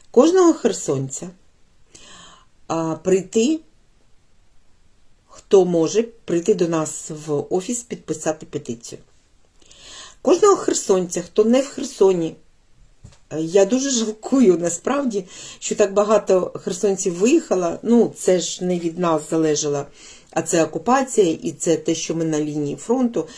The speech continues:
що не можемо ми зібрати якомога більше підписів з Херсона. Але скільки би ми не зібрали,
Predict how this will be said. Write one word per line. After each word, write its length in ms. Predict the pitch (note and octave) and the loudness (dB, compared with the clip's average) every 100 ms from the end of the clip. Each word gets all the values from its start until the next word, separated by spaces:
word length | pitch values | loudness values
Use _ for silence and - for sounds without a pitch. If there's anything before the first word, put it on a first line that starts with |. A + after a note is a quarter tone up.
| - - | -20 -18
що 580 | - - G3 E3+ D#3+ - | -10 0 4 4 4 0
не 220 | D#3+ F3 | -2 0
можемо 440 | F#3 G3 F3+ E3+ E3 | 2 2 0 -2 0
ми 120 | E3 | 0
зібрати 520 | D#3+ D#3 E3 E3 C#3+ - - - | -2 0 -2 -2 -4 -8 -20 -18
якомога 520 | C3+ E3 E3+ E3 D#3 D#3+ | -4 -4 0 -2 -2 -4
більше 420 | D#3+ F3+ - C#3 | -4 -4 -4 -10
підписів 540 | - D3+ - - D3 | -14 -12 -10 -8 -8
з 80 | - | -10
Херсона. 460 | - - - D3+ C#3 - - - | -10 -8 -4 -4 -6 -12 -20 -4
Але 180 | E3+ F#3+ | 2 2
скільки 340 | - D#4+ E4+ | 2 0 2
би 140 | C4+ C4+ | 2 2
ми 120 | C4 | 2
не 160 | C4 | 2
зібрали, 600 | B3 A#3 F#3 D3+ D3 E3 | 2 -2 -2 -2 -4 -8